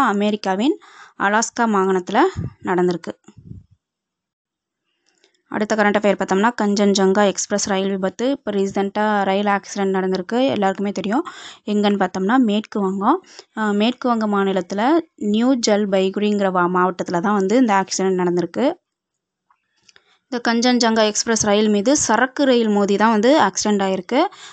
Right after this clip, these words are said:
ஆஹ், இந்த ர-, இந்த கஞ்சன்ஜங்கா எக்ஸ்பிரஸ் ரயில் பார்த்தோம்னாக்கா, அஸ்ஸாமோட சில்சார்லேருந்து மேற்கு வங்கத்தோட சேல்டா மாவட்டம் நோக்கி தான் வந்து பயணித்து கொண்டிருந்திருக்கு. அப்போதைக்கு பார்த்தோம்னாக்கா, ஆஹ், ஜல்பைகுரிங்கிற இடத்துல வந்து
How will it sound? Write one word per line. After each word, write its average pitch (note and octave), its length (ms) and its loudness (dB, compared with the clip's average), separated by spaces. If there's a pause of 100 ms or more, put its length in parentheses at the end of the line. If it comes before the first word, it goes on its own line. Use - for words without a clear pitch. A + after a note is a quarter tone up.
(120)
ஆஹ், A3 280 -2
இந்த A3 280 0
ர-, G#3 260 -2
இந்த G#3+ 240 0
கஞ்சன்ஜங்கா A3+ 580 2
எக்ஸ்பிரஸ் G#3 400 -2
ரயில் G3 220 -2
பார்த்தோம்னாக்கா, G3 560 0
அஸ்ஸாமோட G#3+ 540 2
சில்சார்லேருந்து G3+ 760 0
மேற்கு A3 320 0
வங்கத்தோட G3+ 400 0 (480)
சேல்டா B3 440 2
மாவட்டம் G#3 440 2
நோக்கி G3 220 -2
தான் G#3+ 140 0
வந்து A3 160 -2
பயணித்து G#3 360 -2
கொண்டிருந்திருக்கு. F#3 720 -2 (420)
அப்போதைக்கு A3+ 460 -2
பார்த்தோம்னாக்கா, G3+ 720 -2 (440)
ஆஹ், G#3 320 2
ஜல்பைகுரிங்கிற A3 840 0
இடத்துல F#3 380 -2
வந்து F#3+ 260 2